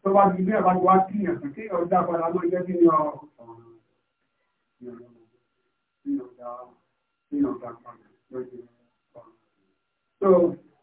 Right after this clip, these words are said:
wọ́n ti bẹ̀rẹ̀ sí, ọlọ́pàá bẹ́ẹ̀, wọ́n lè fi jọ náà,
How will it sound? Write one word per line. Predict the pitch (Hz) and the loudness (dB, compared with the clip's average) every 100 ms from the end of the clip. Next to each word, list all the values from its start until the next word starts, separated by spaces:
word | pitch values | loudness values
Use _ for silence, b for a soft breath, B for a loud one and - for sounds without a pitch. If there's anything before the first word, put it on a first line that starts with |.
| _ _ _ _ _ - | _ _ _ _ _ -8
wọ́n | 202 | -6
ti | 185 | -4
bẹ̀rẹ̀ | - 147 170 | -4 0 0
sí, | 165 180 - _ _ _ _ | 0 -8 -18 _ _ _ _
ọlọ́pàá | 180 190 170 165 | -6 -4 -2 -2
bẹ́ẹ̀, | 170 180 131 - _ | 0 0 -2 -12 _
wọ́n | - | -8
lè | 160 | -6
fi | 135 | -6
jọ | 196 285 | -2 -2
náà, | 285 | -2